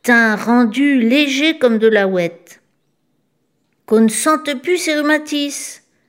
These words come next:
et que même son air asiatique ne lui faisait plus mal non plus. Du coup là, on voyait les petits oiseaux qui s'épitaient dans les arbres, au point même en verre rien sur une branche.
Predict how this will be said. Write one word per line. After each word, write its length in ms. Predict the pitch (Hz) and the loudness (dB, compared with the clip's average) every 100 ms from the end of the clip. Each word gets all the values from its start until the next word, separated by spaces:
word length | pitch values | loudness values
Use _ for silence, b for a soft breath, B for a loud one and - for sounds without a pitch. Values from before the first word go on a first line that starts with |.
| _ | _
et 160 | 247 254 | 0 2
que 140 | 294 | 2
même 440 | 262 269 294 254 220 | 4 4 4 2 -2
son 300 | - 254 254 | -2 0 2
air 220 | 262 233 | 2 2
asiatique 760 | 233 214 220 220 233 226 214 | 0 0 -2 -2 -4 -4 -4
ne 200 | 196 196 | -2 2
lui 180 | 190 190 | 2 0
faisait 360 | 196 247 240 294 | -4 -4 -2 -2
plus 160 | 294 | 0
mal 280 | 226 233 302 | 2 4 4
non 160 | 262 220 | 2 0
plus. 480 | 214 339 269 - - _ _ _ _ _ _ _ _ _ _ _ _ _ _ _ _ _ _ _ - | 0 -2 -2 -6 -18 _ _ _ _ _ _ _ _ _ _ _ _ _ _ _ _ _ _ _ -14
Du 140 | 196 | -12
coup 200 | 196 226 | -10 -2
là, 380 | 247 330 370 359 - | 2 2 2 -4 -4
on 160 | 208 214 | 0 0
voyait 440 | 202 269 277 370 | 2 -2 0 0
les 160 | 311 233 | 0 -2
petits 340 | - - 381 | -4 0 2
oiseaux 760 | 339 320 311 294 339 370 381 359 | 2 0 -2 0 2 2 2 -2
qui 240 | - 240 214 | -6 -8 -6
s'épitaient 840 | - 403 403 392 330 311 349 359 | -2 0 0 0 -4 0 0 2
dans 140 | 302 | 2
les 240 | 269 240 214 | 2 4 2
arbres, 360 | 190 175 180 - _ B B B | 2 0 -6 -14 _ B B B
au 140 | 285 | 0
point 240 | 294 359 320 | 2 2 4
même 320 | 320 370 359 | 4 4 2
en 160 | 339 | 2
verre 420 | 294 220 294 294 277 | 2 2 2 2 -2
rien 500 | 185 214 233 254 254 | -2 0 4 4 4
sur 240 | 247 - 240 | 0 0 2
une 140 | 226 | 2
branche. 760 | 214 220 220 220 220 - - | 2 2 2 0 -2 -6 -14